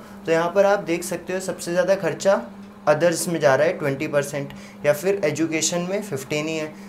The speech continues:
तो सबसे ज़्यादा, हाँ ये देखो food में जा रहा है ट्वेंटी फ़ाइव परसेंट, इससे ज़्यादा और किसी चीज़ में नहीं है कहीं पे भी परसेंटेज। और पाई चार्ट क्यों बनाया है,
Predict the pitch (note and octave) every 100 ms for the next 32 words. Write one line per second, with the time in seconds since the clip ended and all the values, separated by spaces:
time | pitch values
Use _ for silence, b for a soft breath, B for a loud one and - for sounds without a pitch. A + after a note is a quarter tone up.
0 | B - G3+ G3+ G#3 A3+ G#3+ G3+ D#3 B2+
1 | G2+ D#3 C#3+ - C3 - G3 A3 G#3 F#3+
2 | D3+ D3+ D#3 A3 A3+ D3+ C#3+ D#3+ D3 B2
3 | - A#2 B2 A#2 - B B C#3 - E3+
4 | F3 F#3 F3 F#3+ G3 G3 G3+ G#3 G3+ G#3
5 | G#3 G#3 G3+ - - F3+ F3 F#3 G3 G#3
6 | G3 G3 G3 G#3+ G#3+ - B B B F3+
7 | B3 - - - - - - - - F3
8 | F#3 F#3+ A#3 A#3 G#3+ G3 E3 D3 D3+ D3+
9 | F3+